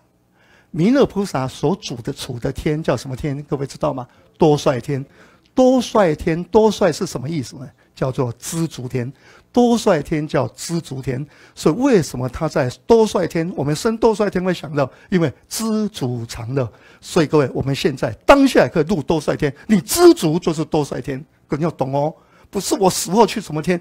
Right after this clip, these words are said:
你现在的当下就是那个天啊。各位，你懂得这个金刚般若才能起，金刚般若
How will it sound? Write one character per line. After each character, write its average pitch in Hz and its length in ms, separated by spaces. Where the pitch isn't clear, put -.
你 170 120
现 277 360
在 214 160
的 180 80
当 190 240
下 185 200
就 160 120
是 147 120
那 143 160
个 139 100
天 131 260
啊。 123 80
各 156 120
位， 139 40
你 160 60
懂 123 240
得 123 80
这 143 160
个 - 160
金 156 320
刚 139 240
般 131 240
若 123 160
才 120 220
能 120 180
起， - 240
金 156 260
刚 139 240
般 139 220
若 139 180